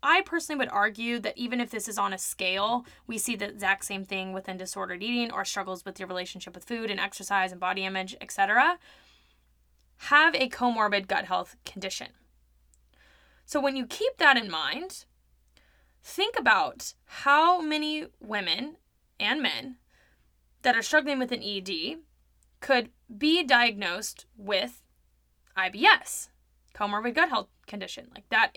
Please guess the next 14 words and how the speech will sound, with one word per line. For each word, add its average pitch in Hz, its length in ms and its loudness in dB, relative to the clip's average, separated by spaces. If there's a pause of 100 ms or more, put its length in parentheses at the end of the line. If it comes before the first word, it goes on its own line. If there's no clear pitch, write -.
(100)
that 240 180 4
is 226 140 -4
exactly 214 400 -2
what 196 380 -2
they're 196 120 -6
typically 196 380 -10
getting 190 300 -6
as 185 120 -12
a 190 60 -12
diagnosis. - 840 -10 (680)
Now, 262 240 2
also 403 320 4
think 294 220 -2
about 254 320 6